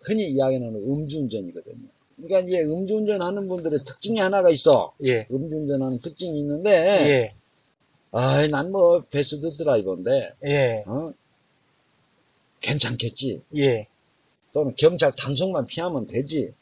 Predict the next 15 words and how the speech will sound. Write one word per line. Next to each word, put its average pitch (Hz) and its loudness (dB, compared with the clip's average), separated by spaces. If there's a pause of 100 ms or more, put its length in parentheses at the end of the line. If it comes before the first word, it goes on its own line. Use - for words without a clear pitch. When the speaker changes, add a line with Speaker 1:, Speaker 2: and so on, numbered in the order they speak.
(120)
Speaker 2:
예. 127 0
Speaker 1:
이런 214 4
거 220 6
아니란 190 0
생각들도 180 2
하거든요. 104 -2
Speaker 2:
예. 131 6
Speaker 1:
이건 139 4
Speaker 2:
그건 - 0
안 - 0
되죠. - -2
Speaker 1:
운전자로서의 196 2
큰 - -8
문제예요. 143 -4
Speaker 2:
예. 120 -10